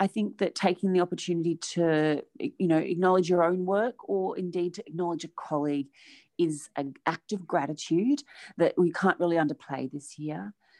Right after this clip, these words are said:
Um, and I'd probably also really like to say thank you as well to the, the vendors, the, the small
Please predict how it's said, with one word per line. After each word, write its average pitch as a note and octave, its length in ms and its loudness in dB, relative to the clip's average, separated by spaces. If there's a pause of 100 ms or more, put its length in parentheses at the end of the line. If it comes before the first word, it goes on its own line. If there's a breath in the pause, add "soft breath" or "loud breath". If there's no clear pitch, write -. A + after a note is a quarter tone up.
(240 soft breath)
Um, D#3 380 -2 (220)
and A#3 100 0
I'd B3 140 -2
probably A#3+ 360 0
also G3+ 460 -2
really F#3+ 300 2
like F#3 160 2
to F#3 80 -14
say F3 340 -2
thank F3 340 -6
you F3+ 120 -4
as E3+ 100 -8
well E3+ 260 -2 (140)
to F3 180 -2
the, E3+ 300 -4
the - 120 -10
vendors, F#3 580 0
the, D3+ 360 -2
the D3+ 220 -2
small F3 720 4